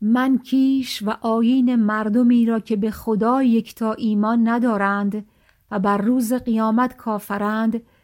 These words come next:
ترک کرده ام. من پیرو کیش پدرانم ابراهیم و اسحاق و یعقوب هستم و برای ما سزاوار نیست که هیچ چیز را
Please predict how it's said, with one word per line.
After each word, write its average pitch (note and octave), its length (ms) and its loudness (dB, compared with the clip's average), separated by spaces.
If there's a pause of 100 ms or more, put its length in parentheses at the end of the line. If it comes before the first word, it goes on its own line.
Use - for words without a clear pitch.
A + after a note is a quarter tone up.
(140)
ترک G#3 380 -2
کرده F#3 440 -8
ام. F#3+ 260 -4 (500)
من A3+ 380 2
پیرو A#3 480 0
کیش A#3 400 -2
پدرانم A3 880 -2 (400)
ابراهیم G#3 880 2
و G#3 40 -2
اسحاق G#3+ 760 -4
و G#3 80 -2
یعقوب G3+ 560 -2
هستم F#3 540 -6 (680)
و G#3 80 -4
برای A#3 480 0
ما A#3 260 4
سزاوار G#3+ 720 0
نیست G#3+ 520 0 (500)
که G#3+ 100 -2
هیچ C4 480 0
چیز G3 320 -2
را F#3 320 -6